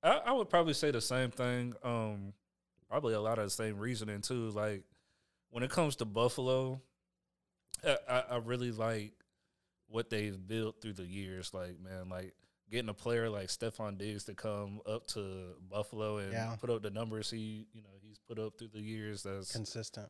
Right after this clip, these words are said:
Speaker 1: that's been amazing.
Speaker 2: Yep.
Speaker 1: Um, like I said, Josh Allen, I'm tempted to say great player. Like, man, he, he does a lot of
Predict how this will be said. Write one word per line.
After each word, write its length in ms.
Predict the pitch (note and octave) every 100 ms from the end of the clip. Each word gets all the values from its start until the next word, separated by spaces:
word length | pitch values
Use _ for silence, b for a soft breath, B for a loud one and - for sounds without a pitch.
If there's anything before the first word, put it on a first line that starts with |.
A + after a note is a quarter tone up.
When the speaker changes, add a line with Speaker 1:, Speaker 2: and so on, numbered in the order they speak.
| -
Speaker 1:
that's 160 | G2+
been 180 | G#2 G2
amazing. 800 | F2+ F#2+ A2 G#2 G2 G2+ G2+ G2+
Speaker 2:
Yep. 100 | A2
Speaker 1:
Um, 260 | G#2+ F2+ F2+ F#2+
like 120 | G#2
I 80 | G2+
said, 280 | - A#2 G#2
Josh 300 | G2+ A#2 -
Allen, 480 | A2+ A#2 A2 G#2+ A2+ b b b
I'm 140 | G2+
tempted 380 | G2 C3+ B2+ B2+
to 100 | A2
say 380 | - B2+ B2 A#2
great 440 | F#2+ G#2 B2+ B2+
player. 360 | - B2 C3 A#2+
Like, 260 | A2 A2+ A2+
man, 180 | A2
he, 240 | G#2+ C3 C3+
he 160 | - A#2+
does 380 | A#2+ B2+ C3 A2+
a 80 | A2
lot 280 | G#2+ A2+
of 400 | A#2+ A2 G#2 G2+